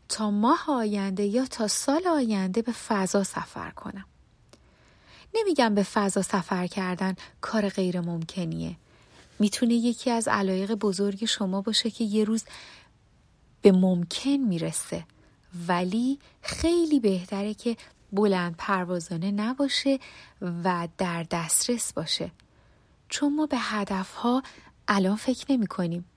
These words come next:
موضوع اصلی ما اعتماد به نفسه. اتفاقاً هدفاتون نباید خیلی پیش پا افتاده هم باشه که ارزش تلاش کردن نداشته باشه.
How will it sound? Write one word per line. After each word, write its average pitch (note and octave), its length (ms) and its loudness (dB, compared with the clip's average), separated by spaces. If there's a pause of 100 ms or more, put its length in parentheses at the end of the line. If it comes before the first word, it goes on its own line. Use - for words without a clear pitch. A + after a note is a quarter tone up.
موضوع B3+ 340 2
اصلی B3 400 0
ما D4 120 -2
اعتماد F#3+ 640 -2
به F3+ 120 -4
نفسه. A3 560 -4 (1300)
اتفاقاً D#4+ 600 4 (100)
هدفاتون D#4+ 760 0
نباید D4 380 2
خیلی G3 380 -2
پیش - 300 -2
پا G3 260 2
افتاده F#3 440 -4
هم F#3 220 -4
باشه F#3 400 -2 (300)
که - 180 -2
ارزش A#3+ 560 4
تلاش G3+ 480 0
کردن F#3 540 -2
نداشته F3 500 -4
باشه. F3 400 -4